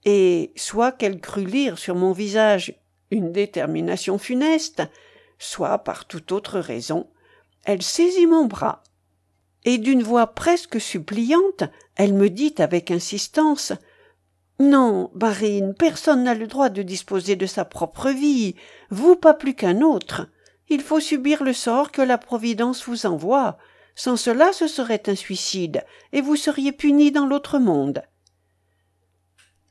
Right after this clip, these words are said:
Je n'avais eu aucune envie de me suicider. Mais, par une sorte de bravade bien inexplicable dans ma position,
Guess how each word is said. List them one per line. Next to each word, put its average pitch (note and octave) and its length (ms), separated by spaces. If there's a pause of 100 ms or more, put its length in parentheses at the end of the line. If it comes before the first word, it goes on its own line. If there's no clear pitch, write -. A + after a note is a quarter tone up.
Je C4 140
n'avais G#3 540
eu B3 160 (180)
aucune F#3 500
envie E3 340
de C3+ 100
me D#3+ 140
suicider. D#3 680 (580)
Mais, C4 280 (440)
par D#4 180
une D4 140
sorte F4+ 360
de G#3+ 200
bravade G3 880
bien F#3 380
inexplicable D#3+ 920
dans D3 140
ma D3+ 140
position, A3+ 600